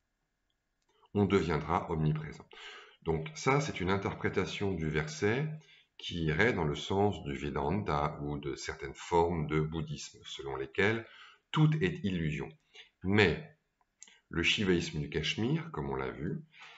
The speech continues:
est différent de ces doctrines, de ces philosophies. Et le commentateur, même s'il est assez tardif puisqu'il a vécu au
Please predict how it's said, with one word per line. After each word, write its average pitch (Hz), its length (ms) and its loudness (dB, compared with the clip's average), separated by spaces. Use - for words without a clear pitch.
est 73 180 0
différent 104 680 2
de 71 300 -2
ces 76 240 -6
doctrines, 64 640 -8
de 71 120 -10
ces 76 200 -8
philosophies. 65 680 -6
Et 87 140 2
le 71 140 0
commentateur, 67 720 0
même 87 280 2
s'il 80 240 -2
est 78 120 0
assez 78 220 -4
tardif 80 420 -4
puisqu'il 69 340 -10
a 67 60 -4
vécu 71 360 -8
au 64 80 -8